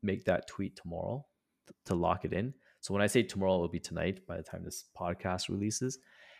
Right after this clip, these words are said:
And probably a half unit on, uh...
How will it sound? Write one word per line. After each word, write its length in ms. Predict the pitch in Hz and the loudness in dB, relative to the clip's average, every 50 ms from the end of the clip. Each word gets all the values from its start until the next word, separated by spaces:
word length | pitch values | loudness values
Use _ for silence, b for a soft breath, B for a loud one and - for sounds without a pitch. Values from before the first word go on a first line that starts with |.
| b b b b - | b b b b 6
And 600 | 110 117 127 131 135 135 131 135 135 135 135 - - - _ _ _ _ _ - - - - | 8 8 10 10 10 10 8 8 6 6 4 -2 -6 -10 _ _ _ _ _ -20 -20 -14 -10
probably 600 | - - - 139 156 180 214 226 240 117 117 107 | 2 8 10 10 12 12 10 8 6 6 8 8
a 60 | 170 | 8
half 480 | 120 - - - 120 123 135 143 - - | 6 6 4 6 6 6 6 6 4 2
unit 560 | 107 104 123 143 123 90 87 190 - - - - - _ _ _ _ _ _ _ _ _ _ _ _ _ _ _ _ _ _ _ _ _ _ _ _ - | 2 4 4 4 4 4 4 4 2 -2 -12 -14 -16 _ _ _ _ _ _ _ _ _ _ _ _ _ _ _ _ _ _ _ _ _ _ _ _ 0
on, 540 | 107 98 98 95 95 95 95 95 95 95 95 | 2 4 6 6 6 6 4 4 2 2 2
uh... 800 | 95 95 95 95 95 95 95 92 92 92 92 92 92 95 98 | 4 4 6 6 6 6 4 4 4 4 2 2 2 0 -2